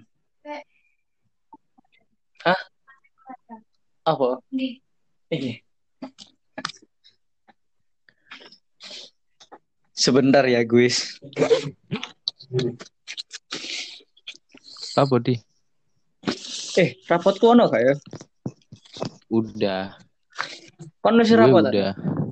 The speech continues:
Speaker 3: Kon wis rapotan apa?
Speaker 2: Mbak Den.
Speaker 1: Sekolahku rapat online. Keren
Speaker 2: Oh,
Speaker 1: nggak sih?
Speaker 2: sekolah.
Speaker 3: Iya, aku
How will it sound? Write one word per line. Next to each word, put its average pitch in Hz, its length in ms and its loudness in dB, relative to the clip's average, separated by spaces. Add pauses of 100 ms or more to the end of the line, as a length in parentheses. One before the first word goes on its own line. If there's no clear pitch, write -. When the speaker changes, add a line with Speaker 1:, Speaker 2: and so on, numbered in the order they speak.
(1800)
Speaker 3:
Kon 143 120 4
wis 151 120 4
rapotan 139 440 2
apa? 92 240 -2 (1000)
Speaker 2:
Mbak 117 200 2
Den. 151 180 4 (720)
Speaker 1:
Sekolahku 262 400 4
rapat 277 320 4
online. 262 520 0 (760)
Keren 262 140 4
Speaker 2:
Oh, - 100 8
Speaker 1:
nggak 220 80 6
sih? - 80 2
Speaker 2:
sekolah. 220 220 -4 (960)
Speaker 3:
Iya, 117 160 6
aku 139 100 2